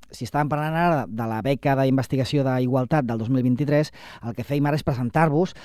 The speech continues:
la nova beca que s'ha, que s'està desenvolupant del dos mil vint-i-quatre d'aquesta àrea insular d'igualtat. I ho fèiem amb na Amparo Bosch, que és tècnica d'igualtat del Consell. Hola, Amparo, molt bon dia.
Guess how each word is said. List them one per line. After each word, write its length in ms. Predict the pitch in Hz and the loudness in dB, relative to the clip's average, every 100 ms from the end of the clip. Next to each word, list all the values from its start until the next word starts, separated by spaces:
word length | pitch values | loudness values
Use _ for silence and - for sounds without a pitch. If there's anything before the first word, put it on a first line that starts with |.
| - - | -20 -16
la 180 | - 90 | -12 -8
nova 260 | 101 139 143 | -6 -4 -2
beca 360 | 156 135 156 175 | -2 2 2 2
que 100 | 120 | -2
s'ha, 800 | - 120 117 113 107 98 85 78 - | -4 -4 -2 -4 -4 -6 -10 -12 -12
que 140 | 110 | -10
s'està 380 | 101 - 123 117 123 | -10 -8 -4 -2 -2
desenvolupant 640 | 147 139 139 120 127 147 - - - | 0 0 -2 -2 -4 -4 -10 -20 -10
del 140 | 117 | -4
dos 140 | 123 123 | -2 0
mil 120 | 139 | 0
vint-i-quatre 640 | 147 147 143 139 160 147 | 0 2 2 2 4 2
d'aquesta 580 | 110 123 117 120 - 147 | 0 -4 -4 -4 -2 -2
àrea 300 | - 143 160 160 | 0 0 0 -2
insular 400 | 151 143 143 160 | -4 -2 0 0
d'igualtat. 520 | 143 127 135 135 208 | 0 -2 0 2 2
I 40 | 175 | 2
ho 40 | 156 | 2
fèiem 200 | 160 185 | 2 2
amb 120 | 175 | 4
na 140 | 151 147 | 2 2
Amparo 340 | 131 135 151 151 | 0 2 4 6
Bosch, 240 | 196 175 | 6 6
que 80 | 160 | 0
és 80 | - | -2
tècnica 800 | 151 160 143 147 139 135 120 95 | -2 -2 0 0 2 0 -2 -2
d'igualtat 400 | 147 147 139 139 | 0 0 0 -2
del 140 | 147 | -2
Consell. 380 | 170 160 190 202 - - - | 0 0 2 0 -4 -14 0
Hola, 200 | 160 208 | 4 6
Amparo, 300 | 180 170 208 | 4 4 4
molt 180 | 190 170 | 4 4
bon 120 | 202 170 | 4 4
dia. 460 | 156 190 127 90 | 4 4 2 -4